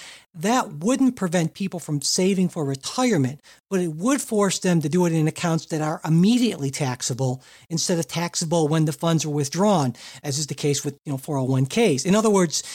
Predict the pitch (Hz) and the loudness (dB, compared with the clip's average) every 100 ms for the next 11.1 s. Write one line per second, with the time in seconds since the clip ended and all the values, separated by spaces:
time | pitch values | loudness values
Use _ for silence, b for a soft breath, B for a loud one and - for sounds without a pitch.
0 | B 196 196 175 170 190 185 170 175 165 | B -4 0 0 4 4 2 0 -2 -2
1 | 156 156 160 151 143 139 _ _ 160 143 | 2 4 4 4 2 -4 _ _ -6 -6
2 | _ - - 160 139 - - - _ _ | _ -12 -4 0 -2 -4 -14 -16 _ _
3 | 139 135 170 - B B B _ _ _ | -10 -8 -8 -14 B B B _ _ _
4 | _ 175 180 170 - _ _ _ _ _ | _ 0 0 0 -6 _ _ _ _ _
5 | - 196 - 233 185 185 262 254 226 175 | -2 0 2 2 2 0 0 2 2 2
6 | 175 160 160 - 156 147 208 151 214 - | 0 0 -4 0 2 2 0 2 2 2
7 | 180 156 147 160 143 160 143 156 143 143 | 0 0 0 0 0 -4 -2 -2 -2 2
8 | 175 170 139 156 139 139 135 B B _ | 2 2 2 0 2 0 -2 B B _
9 | 165 - 147 160 - 151 147 - 135 160 | -6 -2 -4 -4 -6 -6 -8 -12 -12 -14
10 | 151 - - - b b 175 185 190 190 | -10 -12 -12 -18 b b 0 2 4 2